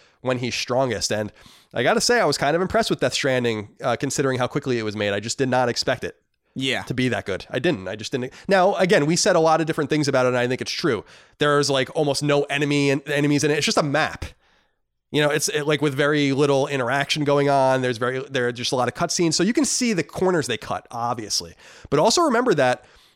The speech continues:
Speaker 1: they made this game in a proprietary Sony engine, Decima, and they're comfortable there now. And so that might be another way to hoo-, loop them in and
Speaker 2: Yeah.
Speaker 1: keep them.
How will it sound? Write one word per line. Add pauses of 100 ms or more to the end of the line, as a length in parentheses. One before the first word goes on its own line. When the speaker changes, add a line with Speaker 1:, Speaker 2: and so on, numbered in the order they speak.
(120)
Speaker 1:
they
made
this
game
in
a
proprietary
Sony
engine,
Decima, (400)
and
they're
comfortable
there
now. (480)
And
so
that
might
be
another
way
to
hoo-,
loop
them
in (220)
and
Speaker 2:
Yeah.
Speaker 1:
keep
them.